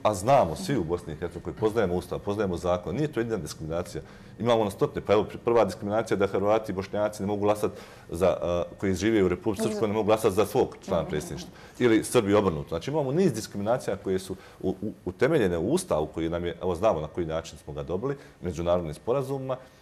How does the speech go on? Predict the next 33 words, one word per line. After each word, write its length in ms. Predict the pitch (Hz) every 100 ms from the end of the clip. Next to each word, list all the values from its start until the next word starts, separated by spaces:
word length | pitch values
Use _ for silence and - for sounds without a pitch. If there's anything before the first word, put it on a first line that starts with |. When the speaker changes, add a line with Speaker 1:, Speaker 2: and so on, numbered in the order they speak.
| -
Speaker 1:
Prema 160 | 98
tome, 200 | 120 147
e, 600 | 107 - - - - 87 85 -
moramo 360 | 107 151 139 131
stvoriti 460 | - 131 131 120
jedan 260 | 110 120 107
ambijent 380 | 101 110 104 98
u 60 |
kojem 240 | 95 101 98
ćemo 120 | 95
moći 300 | 117 123 -
praviti 420 | - 101 85 76
reforme, 440 | 104 - 135 110
u 20 | 92
kojem 220 | 98 92
će 80 | 85
biti 240 | 98 -
više 300 | 82 - 107
iskrenosti, 440 | 113 - 113 -
ako 160 | 82 82
smo 160 | - -
svjesni 360 | 104 101 80
da 100 | 80
smo 160 | 80 87
na 80 | 92
neki 180 | -
način 280 | 82 87 78
dotakli 400 | 92 95 95 78
dno 220 | 73 90 - - -
po 80 | -
pitanju 340 | - 87 85
zapošljavanja, 600 | 76 73 - 92 95 76
gospodarstvo, 760 | 67 - - 78 87 95 -